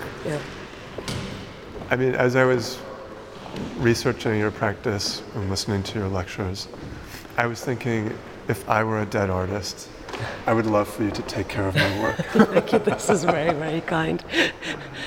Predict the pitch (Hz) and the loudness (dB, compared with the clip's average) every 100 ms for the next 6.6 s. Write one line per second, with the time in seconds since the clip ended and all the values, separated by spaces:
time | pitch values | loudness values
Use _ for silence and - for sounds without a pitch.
0 | - - - - 165 160 - 175 170 151 | -8 -10 -14 -2 4 4 4 2 2 0
1 | 143 160 165 156 151 147 151 - 151 151 | 0 0 0 2 2 2 0 0 0 0
2 | 156 143 147 139 143 139 - 151 147 151 | -4 -4 -2 0 0 -2 0 0 0 -2
3 | 131 139 135 135 - 143 147 135 - - | 0 -2 0 -2 0 0 0 -2 -4 -4
4 | 131 120 - 202 220 190 214 214 - - | 0 2 4 6 8 8 6 6 4 4
5 | - 233 - 185 180 175 - 165 160 156 | 6 4 6 2 2 -2 -4 -4 -4 -6
6 | 151 151 151 - 143 | -6 -6 -8 -8 -8